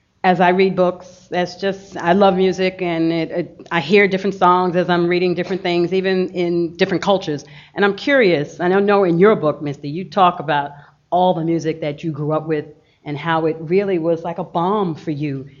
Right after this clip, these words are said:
in, for certain periods of time. But for all the panelists, did you think about how music might play with the story? And Missy, you can answer that first.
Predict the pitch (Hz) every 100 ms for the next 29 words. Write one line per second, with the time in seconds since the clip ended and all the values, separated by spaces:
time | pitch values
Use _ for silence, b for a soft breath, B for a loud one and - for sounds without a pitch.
0 | - 160 - - 190 170 156 196 170 165
1 | 160 190 175 180 175 b b b 180 185
2 | 262 240 226 196 175 160 156 - b b
3 | b _ _ 320 311 330 339 359 359 339
4 | 320 320 311 - _ _ - 285 277 277
5 | 285 294 - - 202 240 254 247 - 254
6 | 247 254 254 - _ _ _ _ _ -
7 | 214 254 254 240 247 240 240 220 233 262
8 | 247 262 247 202 202 196 185 180 - 175
9 | 147 -